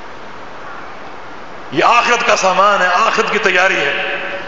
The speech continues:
یا ایھا الذین آمنوا اتقوا اللہ ولتنظر نفس ما قدمت لغد۔ اے لوگو، تقوی اختیار کر لو، اللہ سے ڈر جاؤ۔ ہر شخص یہ دیکھے کہ اس نے کل کے لیے کیا تیاری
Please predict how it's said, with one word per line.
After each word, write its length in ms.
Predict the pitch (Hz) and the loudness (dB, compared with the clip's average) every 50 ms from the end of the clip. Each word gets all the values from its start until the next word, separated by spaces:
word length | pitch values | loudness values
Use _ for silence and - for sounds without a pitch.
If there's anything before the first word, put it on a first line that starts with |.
| - - - 117 | -12 -12 -6 0
یا 160 | 131 180 220 | 4 6 6
ایھا 360 | 254 262 262 262 262 262 233 226 | 6 6 4 2 2 2 2 2
الذین 460 | 233 233 233 226 202 220 220 220 214 | 2 2 2 2 2 2 2 4 4
آمنوا 220 | 202 202 202 202 | 4 4 2 2
اتقوا 320 | 202 202 - 190 185 165 175 | 0 0 0 0 0 0 2
اللہ 800 | 175 175 175 156 135 - - - - - - - - - - - | 2 4 2 2 2 0 -2 -4 -4 -6 -6 -8 -8 -4 2 4
ولتنظر 640 | 202 202 190 - 220 233 233 226 226 208 180 190 247 | 4 4 6 4 4 4 4 4 2 2 4 4 2
نفس 200 | 247 - - - | 2 2 0 0
ما 540 | 233 220 196 202 208 214 208 - - - - | 0 2 4 4 4 4 2 0 0 0 0
قدمت 340 | 226 - 220 202 202 180 185 | 2 2 2 2 2 0 0
لغد۔ 280 | 180 175 180 185 180 - - - - - - - - - - - - - - 226 | 0 2 2 2 0 0 -2 -4 -4 -6 -6 -6 -8 -8 -10 -10 -8 -2 2 2
اے 140 | 240 220 | 2 4
لوگو، 400 | 190 185 180 - 175 165 156 - - - - - - - - - - - - - - - | 2 2 0 0 0 0 0 -2 -4 -4 -6 -8 -8 -10 -10 -10 -12 -12 -12 -6 0 2
تقوی 340 | 226 220 185 208 214 202 | 2 4 6 6 6 6
اختیار 320 | 196 214 196 180 180 180 180 180 | 6 4 4 4 4 4 4 2
کر 60 | 175 175 170 165 | 2 0 0 2
لو، 100 | 160 170 | 0 0
اللہ 220 | 180 180 180 196 180 | 0 0 0 0 0
سے 80 | 180 165 156 | 0 2 2
ڈر 140 | 190 208 | 2 2
جاؤ۔ 200 | 196 196 180 165 143 - - - - - - - - - - - - - - - | 4 4 2 2 2 0 -2 -2 -4 -4 -6 -6 -6 -8 -8 -10 -10 -8 -2 2
ہر 140 | - 254 277 | 2 4 4
شخص 280 | - - 262 240 - 214 | 2 2 2 2 2 2
یہ 100 | 240 226 | 2 2
دیکھے 380 | 196 208 226 220 - 214 190 - - - - - - - - - - - - - - - - - | 4 4 2 4 2 2 2 0 0 -2 -4 -4 -4 -6 -8 -8 -8 -8 -8 -10 -10 -8 -2 4
کہ 60 | 240 | 4
اس 180 | 269 262 - 269 | 4 4 4 4
نے 100 | 285 269 269 277 | 4 4 4 6
کل 180 | 294 320 320 302 | 4 4 4 4
کے 80 | 302 294 | 0 0
لیے 160 | 302 285 277 | 2 2 2
کیا 200 | - 269 254 262 254 | 4 4 4 4 4
تیاری 320 | 226 226 208 190 190 185 | 4 4 4 4 4 2